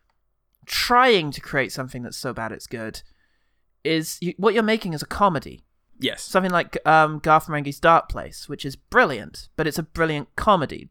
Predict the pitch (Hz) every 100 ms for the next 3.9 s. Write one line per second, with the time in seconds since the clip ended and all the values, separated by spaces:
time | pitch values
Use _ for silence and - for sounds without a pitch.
0 | _ 139 165 - - 135 156 175 170 -
1 | 139 127 123 117 - - 254 190 - -
2 | - _ _ - 160 117 139 151 156 160
3 | 139 - 131 - 117 - 117 117